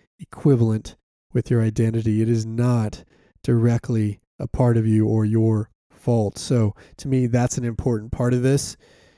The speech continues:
And you may or may not, by the way, do this well in the moment, and that's okay. I would acknowledge you after the fact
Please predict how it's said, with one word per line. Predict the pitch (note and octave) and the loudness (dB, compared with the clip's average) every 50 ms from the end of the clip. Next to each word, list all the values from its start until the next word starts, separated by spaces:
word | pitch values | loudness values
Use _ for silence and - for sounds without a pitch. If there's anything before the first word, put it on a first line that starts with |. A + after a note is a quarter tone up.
| _ - - | _ -10 -6
And | C#3+ C#3+ D#3 | -2 0 0
you | D#3 D#3 | 2 2
may | D#3+ E3 D#3+ | 4 4 4
or | D#3 D3 | 4 2
may | C#3 C#3 B2+ B2+ | 2 0 -2 0
not, | B2 A#2+ A#2+ B2+ C3 B2+ - | -2 -2 0 0 -2 0 0
by | B2+ B2 B2 | 0 0 2
the | B2 A#2+ | 2 2
way, | A#2+ B2 B2+ | 2 2 0
do | B2 B2+ B2+ B2 B2 | 0 0 0 0 2
this | A#2+ B2 A#2 A2+ - - | 2 0 0 -2 -4 -6
well | B2+ A#2+ A#2+ A#2 A#2+ B2 B2+ C#3 | -2 0 0 2 2 2 0 0
in | C#3 C3+ B2 | -2 -4 -4
the | A#2 A2+ | -4 -6
moment, | A2 A2 A2 A#2 C3+ D#3 D3+ - | -4 -4 -4 -2 -2 -4 -4 -4
and | A2+ A2+ | -4 -4
that's | A#2 A2+ - - | -4 -4 -2 -2
okay. | A#2+ A#2 - - A#2+ A#2 B2 C#3 D3 - _ _ _ - _ _ _ - | -4 -4 -2 -4 -4 -2 -2 -2 -4 -6 _ _ _ -20 _ _ _ -6
I | - A2+ | -2 0
would | A#2+ A#2+ | 0 0
acknowledge | A#2 A#2 A#2+ A#2+ A#2+ A#2+ B2 A#2 - | 0 0 0 2 2 2 2 2 0
you | C3+ - - | -2 -4 -2
after | C3+ B2+ B2 B2+ - - D3 | -2 -2 -2 -2 -2 -4 -2
the | C3 C#3 | -2 -2
fact | - - C#3+ C#3 C#3 C#3+ D3+ - - - - | -2 0 0 2 2 0 0 -2 -6 -16 -20